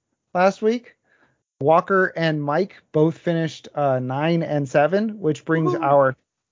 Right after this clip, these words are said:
Speaker 1: season-long totals to, I am now twenty-two and twenty-five. Walker is twenty-six and twenty-one, and Mike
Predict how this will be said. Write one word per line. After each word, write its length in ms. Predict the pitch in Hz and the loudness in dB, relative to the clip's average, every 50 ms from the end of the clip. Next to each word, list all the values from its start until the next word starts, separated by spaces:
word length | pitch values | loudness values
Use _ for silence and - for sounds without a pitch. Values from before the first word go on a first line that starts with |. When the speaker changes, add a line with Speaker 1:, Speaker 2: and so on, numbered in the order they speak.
| _ _ _ _ _ - | _ _ _ _ _ 0
Speaker 1:
season-long 680 | 202 202 214 202 226 226 208 190 185 185 185 185 180 | 2 2 4 4 2 0 2 4 4 4 4 2 0
totals 540 | - 156 175 180 190 190 202 208 208 180 - | 0 0 2 4 4 4 4 4 2 0 -2
to, 180 | - 185 165 156 | -2 -2 0 0
I 200 | 135 160 190 202 | 2 4 4 4
am 160 | 214 202 185 | 4 4 2
now 180 | 175 170 160 156 | 2 2 2 0
twenty-two 760 | - - 185 180 185 190 190 180 - - 196 190 196 202 190 | 0 -2 -2 0 0 0 -2 -4 -4 -4 -2 0 0 0 0
and 160 | 165 160 147 | 0 -2 -4
twenty-five. 680 | - - 165 160 160 139 - 165 170 185 196 208 196 | -4 -4 -4 -2 -2 0 2 4 4 6 4 4 2
Walker 480 | 165 135 131 147 165 196 208 - 185 160 | 0 0 4 4 6 4 4 2 0 -2
is 80 | 143 131 | -2 -4
twenty-six 540 | - - 151 147 143 135 - 151 135 - - | -6 -6 -6 -6 -6 -6 -6 -8 -10 -10 -12
and 80 | 135 | -12
twenty-one, 440 | - - 135 131 127 123 123 135 139 | -10 -10 -8 -8 -6 -6 -6 -6 -6
and 220 | 135 - 135 127 131 | -6 -6 -6 -4 -2
Mike 400 | 143 165 175 160 - - - | 2 2 2 0 0 -6 -20